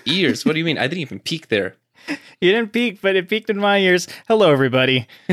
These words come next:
Speaker 1: I only got to, uh, n-, negative ten. So
Speaker 2: That is perfectly fine. That is okay by my standards.
Speaker 1: Oh, yeah.
Speaker 2: That's all I'm asking for.
Speaker 1: <laughs>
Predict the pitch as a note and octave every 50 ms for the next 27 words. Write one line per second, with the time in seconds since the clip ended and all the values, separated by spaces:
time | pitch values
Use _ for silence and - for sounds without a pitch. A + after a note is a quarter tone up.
0 | F3+ - F#3+ F#3 - - A3 - A3+ B3 B3+ B3+ A#3 F#3 - - B2 C3 C3 B2+
1 | B2+ C3+ A#2+ - - - C3+ B2+ A#2+ A2+ A2 G#2 G2+ G2+ F#2+ F#2+ F2 - _ _
2 | _ _ _ _ _ _ _ _ _ _ _ _ _ _ _ _ - - - _
3 | _ _ _ _ _ _ _ _ _ _ _ _ _ _ _ _ _ _ _ -
4 | G2+ G2 G#2 G2+ G2 - - - - G#2 A#2 F#3 G#3+ _ _ _ _ _ _ _
5 | _ _ _ _ _ _ _ _ _ _ _ _ - - F#2 F2+ - - _ _
6 | _ _ _ - - - - E3 D3 C3+ B2+ - - - - F#3 E3 - F3 D#3+
7 | - E3 D#3 D3 - - - - E3 D#3 C#3 B2+ A#2+ A#2 A#2+ B2 C3 - - C#3+
8 | B2+ A#2 - - D3 C#3+ C3 - - D#3 C3+ C3 A#2 A#2+ A#2 A2 G#2+ G#2 G#2 G2+
9 | - - A2+ G2+ A2 A2 A2+ - B2 - - C#3 C3 A#2+ A2+ F#2 E2+ - - _
10 | - B2 - C3 A#2+ A#2 A2 G#2+ G#2+ G#2 G2+ - - G#2+ - - A2 G#2+ G#2+ -
11 | -